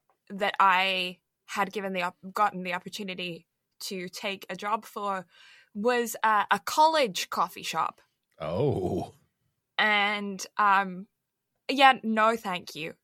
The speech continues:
Speaker 1: I deal with enough college kids at school. I, I don't need more of that.
Speaker 2: Yeah, you're, you're kind of surrounded by it, so I understand.
Speaker 1: Yeah, uh, yeah. It's, it was a, that was enough for me. So, yeah.
Speaker 2: Understandable.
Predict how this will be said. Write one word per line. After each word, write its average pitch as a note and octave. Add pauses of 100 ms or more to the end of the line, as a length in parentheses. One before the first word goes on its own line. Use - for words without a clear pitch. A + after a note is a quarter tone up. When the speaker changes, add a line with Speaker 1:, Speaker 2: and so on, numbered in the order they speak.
Speaker 1:
I A#3+
deal C#4
with C4
enough A#3+
college G#3
kids F#3+
at E3+
school. G3+ (2000)
I, G3
I G#3+
don't G3
need F#3
more D#3+
of D#3
that. E2+ (240)
Speaker 2:
Yeah, F#2
you're, F#2
you're C3+
kind C#3
of D#2+
surrounded D2
by C#2+
it, -
so E2+
I A#2
understand. C#2 (280)
Speaker 1:
Yeah, F3+ (340)
uh, D#3+ (200)
yeah. - (380)
It's, G3
it G3
was F#3
a, F3
that F#3+
was E3+
enough -
for F3
me. -
So, - (380)
yeah. - (400)
Speaker 2:
Understandable. D#2